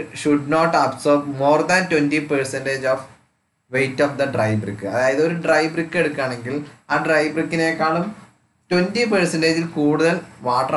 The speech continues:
അബ്സോർബ് ചെയ്യുന്നത് നല്ലൊരു ബ്രിക്കിൻ്റെ ലക്ഷണമായിട്ട് നമുക്ക് കണക്കാക്കുന്നില്ല. അതിന് താഴെയാണ് നമുക്ക് അബ്സോർപ്ഷൻ വന്നിട്ട് വരാൻ പാ-,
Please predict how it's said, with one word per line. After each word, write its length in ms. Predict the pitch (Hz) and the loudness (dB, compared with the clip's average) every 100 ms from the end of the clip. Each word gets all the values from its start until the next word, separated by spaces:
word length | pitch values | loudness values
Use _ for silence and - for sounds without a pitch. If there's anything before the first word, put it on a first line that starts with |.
| 131 | 0
അബ്സോർബ് 380 | - 139 139 143 | -2 -6 -2 -2
ചെയ്യുന്നത് 300 | 131 127 139 123 | 0 -4 -4 -4
നല്ലൊരു 380 | 117 127 147 147 | -4 -2 -2 -2
ബ്രിക്കിൻ്റെ 400 | 123 110 113 131 135 - 113 | -6 -8 -4 -2 -4 -6 -6
ലക്ഷണമായിട്ട് 580 | 107 - 135 131 110 120 | -4 -6 -6 -4 -2 -2
നമുക്ക് 200 | 113 110 107 | -4 -4 -6
കണക്കാക്കുന്നില്ല. 640 | 95 107 104 107 98 101 117 - - _ | -6 -8 -8 -8 -8 -6 -8 -10 -20 _
അതിന് 200 | 139 147 147 | -2 -2 0
താഴെയാണ് 460 | 139 131 151 156 143 131 | 2 2 2 2 0 -2
നമുക്ക് 280 | 113 147 160 - _ _ _ 160 | -6 -6 -6 -10 _ _ _ -4
അബ്സോർപ്ഷൻ 520 | 165 185 175 170 180 165 | -2 0 0 0 -2 -2
വന്നിട്ട് 280 | 139 127 180 - - _ - | -4 -4 -6 -8 -18 _ -2
വരാൻ 220 | 143 139 135 | 0 2 2
പാ-, 240 | 107 101 | 2 0